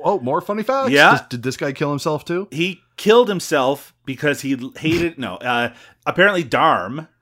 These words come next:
Speaker 2: uh, is the German word for colon. So he's
Speaker 1: I see. I looked it. I looked it up. I, I, I figured there might be some little,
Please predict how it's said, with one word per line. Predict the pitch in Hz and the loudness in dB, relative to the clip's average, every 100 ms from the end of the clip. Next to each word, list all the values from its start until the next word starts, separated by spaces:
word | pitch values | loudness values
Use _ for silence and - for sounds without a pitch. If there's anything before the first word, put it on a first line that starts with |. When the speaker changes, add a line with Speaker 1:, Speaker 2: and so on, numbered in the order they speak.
| _ _ - | _ _ -4
Speaker 2:
uh, | 123 139 | -4 -2
is | 135 113 | -6 -6
the | 120 | -10
German | - 131 139 147 | -6 -4 -4 -4
word | 113 113 131 | -2 -2 -4
for | - 175 | -12 -18
colon. | 170 - 294 294 117 92 _ _ _ _ _ _ _ | -16 -4 -4 -4 -8 -12 _ _ _ _ _ _ _
So | - 107 | -10 -8
he's | 110 | 0
Speaker 1:
I | 123 160 | 2 2
see. | - 143 | 0 -2
I | 123 135 | 0 0
looked | 139 135 - | 0 -4 -2
it. | 123 - | -4 0
I | 131 | 0
looked | 160 151 131 | 0 -2 -2
it | 127 | 0
up. | 151 117 | 0 0
I, | 127 | -2
I, | 135 123 139 139 147 | -2 -2 -2 0 -2
I | |
figured | 160 226 226 220 196 - - - | 0 -4 -4 -4 -4 -6 -20 -4
there | 156 160 | -2 0
might | 156 151 | -2 -2
be | 160 | -4
some | 139 147 139 | -4 -2 -2
little, | 135 131 127 120 | -2 -2 -2 -4